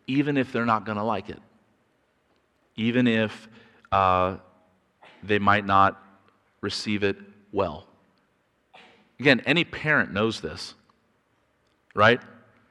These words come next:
Parents, we don't hold back in telling our kids what we really think, right? But it's not because we're mean, even though they might think it sometimes. We, it's not because we're mean, it's because we love them.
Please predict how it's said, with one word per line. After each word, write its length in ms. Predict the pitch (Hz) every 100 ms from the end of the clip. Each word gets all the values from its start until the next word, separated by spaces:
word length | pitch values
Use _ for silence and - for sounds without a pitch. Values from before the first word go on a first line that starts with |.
| _ _
Parents, 280 | - 139 123
we 80 | 135
don't 220 | 160 143
hold 260 | - 143 120
back 280 | 117 123 113
in 100 | 101
telling 340 | 135 123 120
our 140 | 101
kids 420 | 95 131 117 104 110
what 160 | 110
we 120 | 117
really 280 | 104 104 98
think, 380 | 90 120 90 - - _
right? 260 | 101 113 120 - - _ _ _ _ _ _ _ -
But 100 | 147
it's 140 | -
not 220 | 170 180
because 260 | 131 147 117
we're 100 | 107
mean, 440 | 95 87 98 - - - _ _ _ _ _
even 180 | - 120
though 100 | 117
they 120 | 107
might 180 | 104 101
think 220 | - 92
it 100 | 87
sometimes. 520 | - 82 82 87 113 - _ _ _ _ _ _ _ _ _ _ _ _
We, 140 | 131 131 - _ _ _ _ _ -
it's 100 | 165
not 140 | 170
because 260 | 151 123 113
we're 60 |
mean, 220 | 110 110 110
it's 180 | -
because 400 | - 151 - 143 127
we 120 | 123
love 320 | 117 120 117
them. 320 | 82 73 85